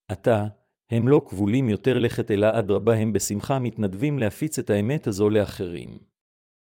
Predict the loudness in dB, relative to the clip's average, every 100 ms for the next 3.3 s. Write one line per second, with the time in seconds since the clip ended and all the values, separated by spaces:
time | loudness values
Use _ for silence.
0 | _ _ -8 -2 -2 -2 0 2 2 0
1 | 2 2 0 -8 _ _ -6 0 2 2
2 | 2 0 0 2 0 -2 -4 -4 -2 -6
3 | -4 -6 -6